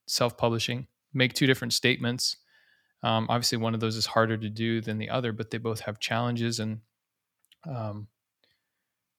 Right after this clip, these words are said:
and in the same way with marketing, like, you can put yourself out everywhere, or you can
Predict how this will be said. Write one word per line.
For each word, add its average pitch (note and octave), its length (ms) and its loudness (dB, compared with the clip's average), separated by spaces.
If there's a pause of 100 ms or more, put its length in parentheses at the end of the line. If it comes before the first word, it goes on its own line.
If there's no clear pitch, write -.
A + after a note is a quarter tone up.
(120)
and B2+ 100 -2
in B2 100 -2
the A#2 80 0
same B2+ 200 4
way B2 100 4
with A2+ 200 0
marketing, B2 360 4
like, A2+ 240 0
you A#2+ 100 2
can A2+ 160 -2
put - 180 0
yourself B2 300 2
out A#2 200 4
everywhere, D#3+ 380 4
or C3 120 4
you B2+ 140 4
can A#2+ 240 -2